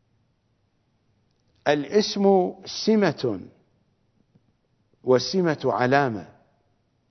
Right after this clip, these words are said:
وكل شيعي له علامة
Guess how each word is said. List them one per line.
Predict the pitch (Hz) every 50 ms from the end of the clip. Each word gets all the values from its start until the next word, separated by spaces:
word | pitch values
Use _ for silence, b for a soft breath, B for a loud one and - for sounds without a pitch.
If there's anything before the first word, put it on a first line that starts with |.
| _ _ _ _ _ _ _ _ _ _ _ _ _ _ _ _ _ _ _ _ _ _ _ _ _ _ _ _ _ _ _ _ _ _ _ _ _ _ _ _ _ _ _ _ _ _ _ _ _ _ _ _ _ _ _ _ _ _
وكل | - 135 131 - - 240 240 233 220 180
شيعي | - - 180 165 147 170 190 190 180 170 160 156 147 135 - - _ -
له | 127 143 165 170 165 170 170 156 135
علامة | 110 127 139 143 160 170 185 180 180 175 160 - - 156 147 143 139 127